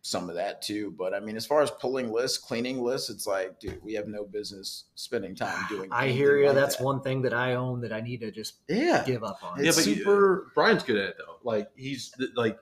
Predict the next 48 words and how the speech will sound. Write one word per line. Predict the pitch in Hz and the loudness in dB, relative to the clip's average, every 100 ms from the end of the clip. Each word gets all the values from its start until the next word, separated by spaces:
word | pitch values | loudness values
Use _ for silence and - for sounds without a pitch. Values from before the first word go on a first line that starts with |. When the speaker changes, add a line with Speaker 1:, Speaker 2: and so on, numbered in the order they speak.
| _ | _
Speaker 3:
you're, | 127 127 120 - _ _ _ | 2 2 2 -4 _ _ _
you're | 123 | -4
dialed | 110 110 110 107 | 2 4 4 2
in, | 107 104 107 107 | 2 2 0 -4
you're | 104 | -6
focused, | - 104 107 104 101 - _ | -2 -2 0 -2 -2 -10 _
like, | 98 92 - _ 160 | -10 -10 -14 _ -4
Speaker 2:
Yeah, | 180 135 | 0 0
Speaker 3:
you | 101 | 0
get | 110 | 0
the | |
Speaker 2:
but | 123 123 | 0 2
Speaker 3:
job | 104 104 | 2 6
Speaker 1:
But | 165 | 8
how | 175 | 8
Speaker 3:
done. | 160 | 8
Speaker 1:
much | 151 - | 6 6
time | 147 139 117 | 6 6 2
does | 104 | -4
it | 101 - | -6 -4
take? | 92 76 | -4 2
Speaker 2:
I | 151 | 6
don't | 165 180 | 8 8
love | 123 151 175 | 8 8 10
it, | 143 170 | 10 8
and | 131 135 | 4 0
it's | 131 - | 0 0
not | 151 - | 2 4
Speaker 1:
Yeah. | |
Speaker 2:
really | 147 143 131 123 - - | 6 6 4 0 -6 -10
the | 117 | -6
money-making | 135 156 123 113 117 107 | -2 0 0 -2 -4 -6
activity. | 104 - 117 110 120 117 | -6 -4 -6 -4 -4 -4
I | 101 | -4
mean, | 110 | -6
we | 123 | -8
can | - | 0
Speaker 1:
True. | 131 | 6
Speaker 2:
easily | 160 135 110 | 6 6 0
hire | 131 117 107 | -2 -2 -4
that | 95 95 | -8 -12
out. | 98 117 - | -14 -14 -12
So. | - 208 | -2 4
Speaker 1:
Yeah. | 277 - - - _ _ - | 4 4 -2 -12 _ _ -14
I | |
mean, | 196 196 | -6 0
Speaker 2:
You | |
know, | 220 | 4